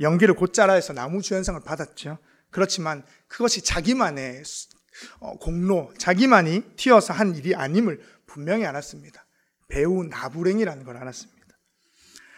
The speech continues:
오늘 이야기는 예수님과 니고데모가 나오는 요한복음의 이야기입니다. 요한복음 삼 장의 이야기는 밤에 예수님을 찾아온 니고데모와 함께 대화하는 장면이죠.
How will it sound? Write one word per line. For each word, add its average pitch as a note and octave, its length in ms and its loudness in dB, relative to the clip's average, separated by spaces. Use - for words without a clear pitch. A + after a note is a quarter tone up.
오늘 C4 220 10
이야기는 A3 560 6
예수님과 G#3 500 0
니고데모가 F3 840 -2
나오는 B2+ 640 -10
요한복음의 C#3 580 0
이야기입니다. C3 720 -6
요한복음 C#3 380 -2
삼 E3+ 240 2
장의 F#3+ 300 6
이야기는 F3+ 480 4
밤에 G#3 580 2
예수님을 G3+ 540 0
찾아온 D#3+ 560 0
니고데모와 E3 800 2
함께 A#3 360 -4
대화하는 D#3 760 -2
장면이죠. C3 800 -10